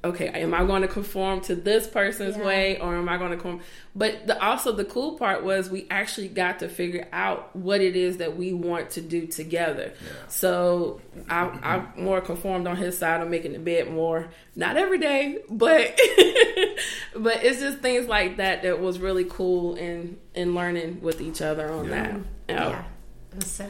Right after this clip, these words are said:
Speaker 2: good. <laughs> Yeah, I remember from one of our dinners that we've had with you guys where we talked about marriage,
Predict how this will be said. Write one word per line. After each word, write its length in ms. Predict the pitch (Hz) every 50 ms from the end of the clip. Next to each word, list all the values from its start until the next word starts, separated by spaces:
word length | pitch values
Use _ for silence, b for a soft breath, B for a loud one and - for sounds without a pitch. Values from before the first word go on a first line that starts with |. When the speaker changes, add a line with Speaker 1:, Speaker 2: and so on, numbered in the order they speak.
| 202
Speaker 2:
good. 560 | - 196 185 180 170 175 381 - 330 B B B
<laughs> 60 | B B B B B B
Yeah, 220 | 214 220 220 214 - 185
I 100 | 208 220
remember 680 | 226 233 220 214 214 214 220 233 233 220 226 214 202
from 560 | 202 - 208 185 180 180 180 180 175 165 -
one 220 | - 180 185 196 196
of 80 | 196
our 120 | 202 180 180
dinners 520 | 175 180 180 175 175 170 170 170 175 175
that 160 | 180 170 170
we've 140 | 165 175 175
had 200 | - 175 160 165
with 140 | 180 180 -
you 120 | 190 165
guys 320 | 165 170 156 151 160 160 -
where 140 | 180 170 160
we 160 | 165 165 160
talked 320 | - - - 180 165 202
about 260 | 170 190 160 160 180
marriage, 560 | 180 175 170 165 165 165 165 160 165 - -